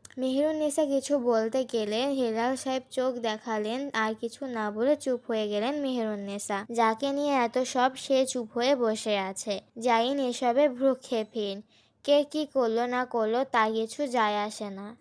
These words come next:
খাবার টেবিলে চামচের টুংটাং শব্দে মুখরিত। সাজিদার ছেলে শুভ্র খাবার খাওয়ার মাঝখানে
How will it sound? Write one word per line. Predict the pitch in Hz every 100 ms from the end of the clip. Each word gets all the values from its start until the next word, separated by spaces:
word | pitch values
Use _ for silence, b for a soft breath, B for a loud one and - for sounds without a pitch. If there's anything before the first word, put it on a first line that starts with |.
| -
খাবার | 262 247 285 302
টেবিলে | 294 285 269 294
চামচের | 285 262 233 240 277 285
টুংটাং | 277 269 269 285 285
শব্দে | 285 277 226 214 247 277
মুখরিত। | 269 240 233 214 196 196 196 - _ -
সাজিদার | - 262 240 233 285 277 262 233 269
ছেলে | 285 277 240 226 254
শুভ্র | 262 269 277 240 240 240
খাবার | 254 254 233 254
খাওয়ার | 262 254 247 254
মাঝখানে | 233 214 - - 226 220 269